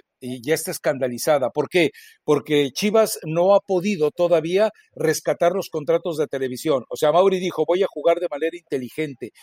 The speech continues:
voy a abrir a la demanda absoluta a ver quién quiere". Y resulta que Emilio les dijo al resto de las televisoras,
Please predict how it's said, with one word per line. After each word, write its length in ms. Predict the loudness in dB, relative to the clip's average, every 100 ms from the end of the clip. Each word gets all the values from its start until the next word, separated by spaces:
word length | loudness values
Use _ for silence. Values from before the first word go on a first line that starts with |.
| _
voy 220 | 0 4 4
a 20 |
abrir 480 | 4 4 6 4 2
a 100 | -2
la 80 | 0
demanda 440 | -2 0 0 2 -2
absoluta 580 | -2 -4 -2 -2 0 0 -2 -4
a 80 | 2
ver 180 | 2
quién 200 | 0 -6
quiere". 340 | -2 -2 -2 -4 -12 -2
Y 100 | 2
resulta 460 | 2 2 2 0
que 140 | 2 0
Emilio 420 | 2 0 2 2
les 200 | 0 -4
dijo 260 | -6 2
al 80 | 2
resto 360 | 2 -4 -2 -2
de 100 | 0
las 160 | 0
televisoras, 600 | -2 -6 -6 -4 -2 -2